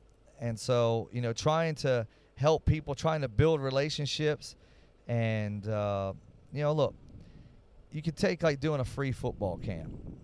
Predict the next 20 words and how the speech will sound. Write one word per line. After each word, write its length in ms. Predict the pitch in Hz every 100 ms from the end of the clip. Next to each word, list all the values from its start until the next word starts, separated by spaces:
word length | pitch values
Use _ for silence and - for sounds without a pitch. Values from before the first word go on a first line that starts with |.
| -
okay? 380 | 101 120 113 113 - _ _ - - - - - - - -
You 100 | 127
go 180 | 175 175
out 180 | 156
there, 180 | - 143
you 140 | 135 110
help 280 | 135 160
some 220 | - 151 135
kid. 380 | - 120 107 107 - - - -
Why 220 | 131 190
do 60 | 185
I 100 | 160
do 240 | 143 170
it? 80 | 160
Because 240 | 139 139
people 240 | - 175 135
did 180 | 131 127
it 80 | 113
for 140 | 104
me. 260 | 95 78